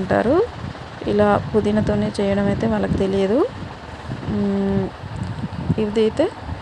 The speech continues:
ఎర్రబంతి, చామంతి, తురకబంతి, బంతి, ఇది ముద్దబంతి, ముద్దబంతి, ఇది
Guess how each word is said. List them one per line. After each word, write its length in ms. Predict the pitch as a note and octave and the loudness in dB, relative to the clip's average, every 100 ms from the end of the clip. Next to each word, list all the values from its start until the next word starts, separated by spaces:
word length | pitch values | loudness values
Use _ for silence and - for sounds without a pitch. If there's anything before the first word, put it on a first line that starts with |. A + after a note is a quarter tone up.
| - - - - - - - - | -12 -14 -14 -14 -12 -10 -2 2
ఎర్రబంతి, 600 | G#3 G3+ G3+ G3 G3 G3 G3 F#3 - - - - | 4 4 4 2 2 2 4 2 -4 -6 -8 0
చామంతి, 640 | G#3+ G3+ G3+ G3+ G3 G#3 G#3 G#3 - - - - - | 2 2 2 0 2 4 4 2 0 -4 -4 -6 0
తురకబంతి, 680 | G3+ - G3+ F#3+ F#3+ G3+ G#3 - - - - - - - - - - - - - - - - - - - G#3+ | 0 2 2 2 0 0 0 -2 -8 -8 -8 -10 -12 -12 -14 -12 -6 -4 -2 -4 -6 -8 -6 -2 -4 -2 -2
బంతి, 360 | G#3 G3+ A3 G3 - - - - - - - - - - | 0 0 -2 -4 -8 -10 -8 -8 -14 -16 -16 -16 -12 -4
ఇది 100 | G#3 G#3 | -2 0
ముద్దబంతి, 600 | G3 G#3 G3+ F#3+ G3 C#4 - - - - - - - - - - - - - - - - - - - - - - - - - - - - - - - - - - | 2 4 4 2 0 -2 -2 -8 -16 -12 -12 -12 -16 -16 -14 -14 -12 -14 -10 -8 -8 -10 -10 -10 -12 -10 -10 -10 -14 -8 -8 -8 -4 -2 -2 -4 -12 -12 -10 -8
ముద్దబంతి, 640 | G3 G#3+ G#3 G3+ G3 A3 C4+ G4 - - - - - - - - - - - - - - - - | -2 0 2 0 -2 -2 -2 -2 -10 -14 -16 -14 -12 -10 -12 -14 -16 -16 -16 -14 -14 -14 -16 -10
ఇది 100 | - | -4